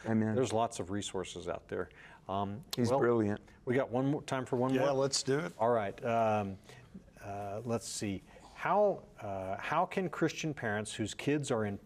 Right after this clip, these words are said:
Speaker 2: public schools respond to radical indoctrination and unbiblical values?
Speaker 1: Wow. And let me say, the indoctrination is real, and it is radical, and it is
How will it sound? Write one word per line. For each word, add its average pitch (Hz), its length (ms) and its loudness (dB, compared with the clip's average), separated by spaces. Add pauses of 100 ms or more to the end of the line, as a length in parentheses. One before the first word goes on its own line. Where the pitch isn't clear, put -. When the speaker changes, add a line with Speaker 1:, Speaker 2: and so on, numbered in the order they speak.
Speaker 2:
public 151 340 0
schools 104 480 0
respond 120 600 0
to 104 100 -6
radical 113 500 0
indoctrination 104 840 -2 (340)
and 92 100 -6
unbiblical 92 640 -6
values? 92 540 -10 (500)
Speaker 1:
Wow. 104 400 2 (340)
And 110 280 4
let 120 160 2
me 123 140 4
say, 123 360 4
the 110 120 4
indoctrination 117 960 2
is 104 180 2
real, 123 560 4
and 104 200 0
it 104 120 0
is 104 160 4
radical, 113 760 2
and 104 140 4
it 104 140 2
is 101 180 2